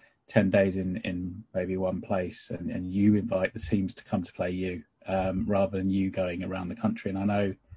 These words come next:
the counter argument is, of course, that fans in different places wanna see the team, but,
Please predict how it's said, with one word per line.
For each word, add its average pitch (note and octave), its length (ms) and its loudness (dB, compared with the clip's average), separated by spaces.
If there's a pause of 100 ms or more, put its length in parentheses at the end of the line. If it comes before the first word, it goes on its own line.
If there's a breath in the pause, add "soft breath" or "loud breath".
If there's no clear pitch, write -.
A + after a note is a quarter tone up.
(180)
the - 80 -8
counter G2+ 320 0
argument F#2+ 400 -2
is, F#2 180 -4
of G#2 100 -16
course, G2 300 -2
that - 160 -10
fans F#2+ 340 0
in G2 60 -2
different G2+ 280 -6
places - 380 0
wanna F#2+ 180 -2
see F#2+ 160 -2
the F#2+ 100 -2
team, F#2+ 320 -2
but, F#2 220 0